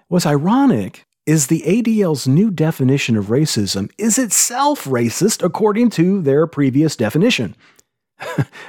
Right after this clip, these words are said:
But the left isn't known exactly for its recognition of irony or hypocrisy, and we're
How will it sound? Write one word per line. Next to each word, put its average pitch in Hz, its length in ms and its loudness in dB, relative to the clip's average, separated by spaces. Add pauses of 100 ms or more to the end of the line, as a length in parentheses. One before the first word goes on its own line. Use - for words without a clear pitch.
But 131 120 -2
the 123 60 -4
left 143 300 0
isn't 139 340 -2
known 147 240 2
exactly 120 480 -2
for 113 200 -2
its 107 120 -6
recognition 113 640 -2
of 107 160 0
irony 101 460 -4
or 196 220 -4
hypocrisy, 113 680 -4 (380)
and 110 220 -2
we're 113 240 -2